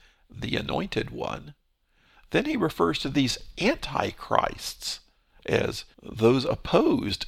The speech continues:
to the anointed one. And then he says, "But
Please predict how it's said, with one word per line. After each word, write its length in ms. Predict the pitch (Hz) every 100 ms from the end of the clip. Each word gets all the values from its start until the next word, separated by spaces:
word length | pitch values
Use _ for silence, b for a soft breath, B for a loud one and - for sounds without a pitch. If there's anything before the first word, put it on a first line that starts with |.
| - -
to 140 | 127
the 180 | 117 120
anointed 540 | - 120 - - -
one. 400 | - - - - - _ b b b b
And 160 | - 107
then 120 | 131
he 80 | 139
says, 280 | - 135 117
"But 220 | -